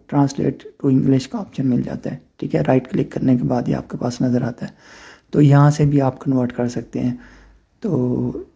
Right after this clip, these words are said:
इस तरह से अगर कोई पेज आपको समझ नहीं आ रहा तो आप उसको English के अंदर convert कर सकते हैं। तो इसको जो है वो convert करने के बाद अब हम यहाँ पे, अ, अकाउंट जो है वो register कर लेंगे।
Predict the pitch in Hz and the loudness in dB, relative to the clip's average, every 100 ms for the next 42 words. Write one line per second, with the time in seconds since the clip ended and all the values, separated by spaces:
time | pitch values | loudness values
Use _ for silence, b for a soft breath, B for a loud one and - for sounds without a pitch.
0 | - 143 151 139 151 151 147 151 147 143 | -12 -4 2 2 4 2 4 2 2 2
1 | 143 135 - - _ - 123 - 147 139 | 2 0 -6 -18 _ -14 -12 -2 4 4
2 | 139 - - _ _ - 139 135 135 143 | 4 -2 -18 _ _ -6 0 2 4 4
3 | 139 123 147 147 123 147 - 156 190 196 | 2 2 -2 -6 -10 -12 -8 -4 -2 -4
4 | - _ _ - 285 143 139 - 135 139 | -14 _ _ -8 2 4 4 0 -2 -2
5 | - 135 127 123 123 123 120 - 123 - | 0 0 0 0 -2 -2 -6 -2 -4 -4
6 | - _ b b b b b b _ - | -14 _ b b b b b b _ -4
7 | 170 127 131 131 131 135 135 135 135 139 | 2 4 4 4 4 2 2 2 2 0
8 | - - 160 160 165 156 143 147 147 143 | -4 0 4 4 4 4 4 2 2 2
9 | 143 151 147 147 147 139 147 139 143 143 | 2 2 2 4 4 2 2 0 4 4
10 | 139 135 196 - _ _ _ - 262 131 | 2 2 -2 -4 _ _ _ -12 -6 -2
11 | 131 127 - - 135 139 135 139 127 135 | -2 -2 -6 -2 2 2 0 -2 0 2
12 | 139 131 - - - 151 151 156 | 2 0 -4 -8 0 4 6 4